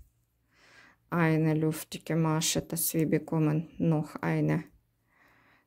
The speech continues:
dazu Masche, ja, und dann stricken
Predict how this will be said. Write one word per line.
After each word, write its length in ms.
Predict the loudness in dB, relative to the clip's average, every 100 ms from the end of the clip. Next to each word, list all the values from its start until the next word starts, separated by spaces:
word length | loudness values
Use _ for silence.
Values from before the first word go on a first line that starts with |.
| _
dazu 480 | -4 -2 -2 0 2
Masche, 640 | 2 4 4 4 4 2 0 -8 -12 0
ja, 240 | 2 4 2 -2 -12
und 400 | -6 -4 -4 -4
dann 300 | 0 4 4
stricken 920 | 4 -2 -6 -4 -4 0 2 4 2